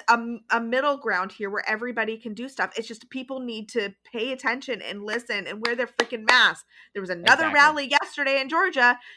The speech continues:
Speaker 1: and nobody was wearing their s-, mask. And it pissed, I was so furious seeing the photos from
Speaker 2: Ugh.
Speaker 1: this rally. I wanted to scream 'cause I'm just like, "Guys," and then you're gonna get mad because businesses have to close. You can't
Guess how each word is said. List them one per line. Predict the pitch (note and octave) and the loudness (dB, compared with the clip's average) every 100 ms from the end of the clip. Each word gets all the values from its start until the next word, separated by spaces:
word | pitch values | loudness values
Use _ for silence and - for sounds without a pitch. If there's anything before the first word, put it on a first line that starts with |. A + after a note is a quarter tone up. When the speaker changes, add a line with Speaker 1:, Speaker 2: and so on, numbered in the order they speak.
| _ | _
Speaker 1:
and | F#3+ F3 | -8 6
nobody | A3+ F#4 F#4+ | 6 8 4
was | F4+ D4 | 0 -2
wearing | D#4+ D#4+ | -2 -2
their | D#4 | -6
s-, | - _ | -10 _
mask. | C#4+ C4+ F#3+ - | 0 2 2 -4
And | B3 | -6
it | G#3 - - | -6 -8 -20
pissed, | - G4 - - | -6 -6 -6 -2
I | A#3+ | 0
was | C4 C4+ - _ _ _ | 0 -6 -12 _ _ _
so | _ - - - E4 F4 G4 | _ -20 -20 -6 0 2 0
furious | - D4+ D4+ C#4+ F#3 G2+ - - - _ _ _ | -6 -8 -4 -4 -4 -8 -10 -14 -20 _ _ _
seeing | - C#4 C4+ | -10 -8 -2
the | G3 | 0
photos | E3+ A3+ A3 - | 0 0 -2 -6
from | G#3+ | -8
Speaker 2:
Ugh. | |
Speaker 1:
this | G#3 G#3 | -6 0
rally. | G3 F#3 F3 F3 - - - | 0 0 -2 -8 -14 -10 2
I | C4 | 4
wanted | C4 A#3+ A3 A#3+ A#3+ | 4 2 0 0 -6
to | - C#4+ | -10 -16
scream | - - - A3+ G#3+ G#3+ F#3 E3+ | -16 -20 -20 -18 -14 -12 -12 -14
'cause | A#3 | -12
I'm | B3 B3 | -10 -10
just | B3+ | -6
like, | C4+ B3+ | -8 -6
"Guys," | D#4+ D#4+ D#4+ C4 G3 - _ _ _ | -6 -2 0 0 -4 -8 _ _ _
and | C#4 | -8
then | E4 | -6
you're | E4+ | -8
gonna | D#4 D4+ | -8 -8
get | C4 | -4
mad | D4+ D#4 | -2 -2
because | D4 D4+ B3 | -2 -8 -10
businesses | D4 D#4 D#4 C#4+ C4 | -8 -8 -10 -10 -6
have | A#3+ | -6
to | B3 | -4
close. | B3 A#3 | -6 -6
You | |
can't | B3 D4+ D#4 C#4 | -8 -8 -6 -6